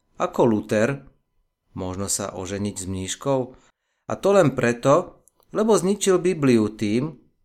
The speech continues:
že ju preložil do ich jazyka. Kto povedal, že bez miery užívali dve veľké európske narkotika,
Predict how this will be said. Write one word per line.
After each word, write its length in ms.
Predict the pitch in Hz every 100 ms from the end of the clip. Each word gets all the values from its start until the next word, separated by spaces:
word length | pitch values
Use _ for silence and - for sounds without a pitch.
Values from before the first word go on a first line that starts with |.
| _ _
že 160 | - 139
ju 80 | 180
preložil 680 | 175 127 135 131 143 143 143 _ 139
do 120 | 151
ich 80 | 151
jazyka. 560 | 147 131 98 - 90 - _ _ _ _ _ _ _ _ _ _ _ _ _ _
Kto 280 | - 165 240
povedal, 720 | 139 117 110 110 107 104 - _ _ _ -
že 140 | 113
bez 240 | 117 127 107
miery 480 | 120 131 143 123
užívali 880 | 120 120 113 120 113 113 113 107 - _ _ _ -
dve 200 | 107 135 135
veľké 400 | 117 117 117 113
európske 600 | 110 110 113 - - 110
narkotika, 1000 | 110 110 117 113 113 110 113 104 101